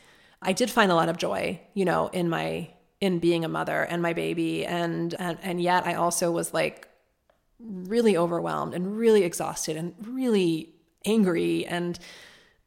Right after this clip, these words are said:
frustrated and, and sad sometimes. And so I don't know, did I fit the clinical depression of postpartum depression? I'm not sure, but I know for me, I was not, I was not doing well. And I was masking it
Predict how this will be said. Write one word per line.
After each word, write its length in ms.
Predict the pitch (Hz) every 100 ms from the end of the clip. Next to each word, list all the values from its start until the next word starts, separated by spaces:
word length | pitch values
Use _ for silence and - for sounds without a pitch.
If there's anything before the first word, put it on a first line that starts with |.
| _
frustrated 720 | - 240 - - 196 175 165
and, 340 | 160 165 165 -
and 180 | 185 175
sad 340 | 196 165 170
sometimes. 720 | - 160 - 160 135 120 175
And 140 | 170 175
so 260 | 196 170 -
I 80 | 190
don't 160 | 196
know, 160 | 302 294
did 160 | 165 -
I 140 | 202
fit 160 | - 240
the 80 |
clinical 320 | 240 247 240 240
depression 320 | 233 240 254
of 60 |
postpartum 400 | 226 240 - 247
depression? 340 | 226 233 254 233
I'm 140 | 208
not 160 | 220 175
sure, 320 | - 226 190
but 100 | 190
I 80 | 180
know 240 | 185 190
for 140 | 185 185
me, 200 | 247 285
I 120 | 170
was 120 | 175
not, 320 | 185 180 - -
I 80 | 190
was 100 | 196
not 160 | 190
doing 220 | - 165 160
well. 380 | - - - -
And 80 |
I 60 | 175
was 100 | 170
masking 460 | 202 294 - 175 147
it 320 | 165 233